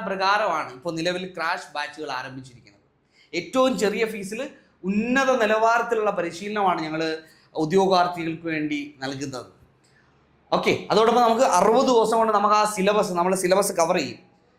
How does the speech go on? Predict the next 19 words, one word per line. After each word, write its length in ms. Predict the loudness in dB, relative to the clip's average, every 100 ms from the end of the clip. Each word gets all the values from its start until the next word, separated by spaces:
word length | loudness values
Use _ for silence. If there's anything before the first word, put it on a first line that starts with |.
| _
അറുപത് 260 | 2 2 4
ദിവസം 340 | 4 2 2
നമ്മൾ 200 | 0 0
എന്ത് 120 | 0 0
ചെയ്യുക? 300 | 0 0 -2 -18 _ -8
സിസ്റ്റമാറ്റിക് 720 | -6 0 4 4 2 -2 -2
ആയിട്ട് 240 | -2 -4 -16 -6
ഞങ്ങളുടെ 260 | 0 0 0
കൂടെ 420 | -4 -2 2 2
വരിക. 260 | 0 -8 -14 _ _ -2
ആ 220 | 2 4
ഒരു 260 | 4 2 -2
സ്റ്റഡി 340 | -2 -4 -4 -4 2
പ്ലാൻ 200 | 2 2
ബേസ് 220 | -4 -4 -8
ചെയ്ത് 200 | -12 -12
കൂടെ 280 | -10 -4
വന്നു 260 | -4 -4 -6
കഴിഞ്ഞാൽ 340 | -8 -6 -6